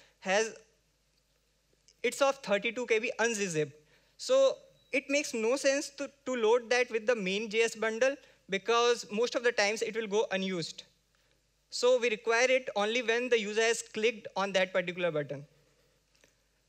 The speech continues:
Uh, so after doing all this, currently we are at a stage where our first meaningful paint happens at around two point three seconds, and the first, uh, the J S enable interaction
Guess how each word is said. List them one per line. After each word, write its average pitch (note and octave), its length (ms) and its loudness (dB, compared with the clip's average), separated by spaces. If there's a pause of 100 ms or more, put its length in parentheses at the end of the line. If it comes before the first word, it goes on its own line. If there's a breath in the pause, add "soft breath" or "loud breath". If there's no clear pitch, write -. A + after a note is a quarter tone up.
(840)
Uh, A3+ 380 4
so C4+ 460 0
after A3 220 2
doing C#4+ 220 -2
all B3 180 2
this, C4+ 280 -4
currently A3+ 400 0
we A#3 120 2
are A3+ 140 2
at G3 240 -2
a G#3+ 80 0
stage G3+ 380 -2
where G3+ 240 2
our F#3+ 140 0
first G#3 300 -4
meaningful A3+ 420 -4
paint A3 300 0
happens G3 360 -4
at G3+ 140 -2
around G3+ 280 0
two F#3+ 100 -8
point G#3 240 -4
three F3+ 160 -10
seconds, A3 520 -4 (320 soft breath)
and G3+ 400 0
the A3+ 100 2
first, G#3+ 460 -2
uh, F#3 340 2
the A3 160 2
J G#3+ 160 2
S A#3 120 2
enable A3+ 260 0
interaction G#3+ 720 -2